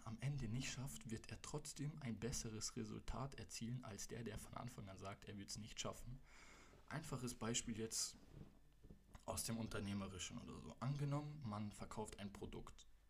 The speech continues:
und man setzt sich so das Ziel, „Ich will jetzt innerhalb heute von einem Tag fünf, fünf Sales machen. Ich will mein Produkt fünfmal verkaufen.“ Dann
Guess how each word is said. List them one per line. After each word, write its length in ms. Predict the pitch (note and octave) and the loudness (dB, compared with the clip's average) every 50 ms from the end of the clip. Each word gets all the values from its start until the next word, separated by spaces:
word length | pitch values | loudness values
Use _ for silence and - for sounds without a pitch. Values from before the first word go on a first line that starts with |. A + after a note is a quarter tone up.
| - - - - - - - - - - - - - - - | -20 -20 -20 -20 -20 -20 -20 -20 -20 -20 -20 -20 -20 -12 -6
und 500 | G2+ G#2+ G2+ G2 G2 G2 - - - - - | -4 -2 -2 -2 -4 -2 -4 -4 -6 -4 -4
man 200 | G2+ G2+ F#2+ F2+ | -4 -4 -2 0
setzt 240 | G2 A2+ C3+ C#3+ - | 2 2 2 2 2
sich 160 | B2 A#2 - | 0 0 0
so 80 | - G#2+ | -2 -4
das 300 | G#2 G#2 G2 - - - | -4 -2 -2 -2 0 0
Ziel, 360 | - - C3+ D3+ D#3+ E3 - - | 0 2 2 2 2 -2 -6 -6
„Ich 300 | - - - - - - | -6 -4 0 0 2 2
will 220 | C3+ C#3 D3 C3+ B2+ | 4 2 2 2 0
jetzt 380 | A#2+ B2 B2 - - - - - | -2 -2 0 0 -2 -2 -2 -4
innerhalb 320 | C#3+ D#3+ D#3+ C#3 A#2 A2 | -4 -2 -2 -4 -2 -2
heute 280 | A2 A2+ D3 D3 D3+ C#3 | 0 0 0 0 -2 -2
von 220 | - B2 A2 G2+ | 0 0 0 0
einem 320 | A#2 A#2+ C3+ C#3 C3+ B2 - | 0 0 2 2 2 4 4
Tag 340 | - G#2+ A2 B2 A#2+ - - - - - - - - - - - - | 4 4 4 2 0 -4 -8 -10 -12 -14 -16 -16 -14 -12 -10 -6 -2
fünf, 560 | B2 A#2+ B2 B2 A#2+ A#2+ - - - - - - - - - - - | 0 2 2 2 2 0 -4 -8 -10 -10 -14 -18 -20 -20 -20 -20 -16
fünf 420 | - - - B2+ B2 B2 A#2+ - - | -12 -4 -2 0 0 0 0 0 0
Sales 420 | - - A2 G#2 G2+ A2 - - - | 0 0 0 0 -2 -2 -2 -2 -4
machen. 380 | - - - - - - C#3 - | -4 -4 -6 -8 -8 -8 -8 -6
Ich 140 | - - - | -4 -2 0
will 80 | A#2+ | 2
mein 200 | B2+ B2+ B2 A#2+ | 2 2 0 -2
Produkt 340 | B2 - - - - - - | -2 -4 -4 -4 -4 -4 -6
fünfmal 460 | - - A2+ G#2+ - - - - - | -4 -2 -2 -2 -2 -2 -2 -2 -2
verkaufen.“ 560 | - - - - - F#2+ - - - - - - - - - - - - - - - - - - - - - - - - - - - - - - - - - - - - - - - - - - - - - - - - - - - - - - | -2 -4 -6 -2 -2 -2 -2 -2 -4 -8 -8 -10 -12 -16 -18 -18 -18 -18 -18 -20 -20 -18 -20 -18 -18 -20 -20 -20 -20 -20 -20 -20 -20 -20 -20 -20 -20 -20 -20 -20 -20 -20 -20 -20 -20 -20 -20 -20 -20 -20 -18 -18 -18 -18 -18 -20 -20 -20 -2 2
Dann 400 | F#2+ F#2+ G#2+ C3+ - G3 - | 4 4 4 4 0 -2 -6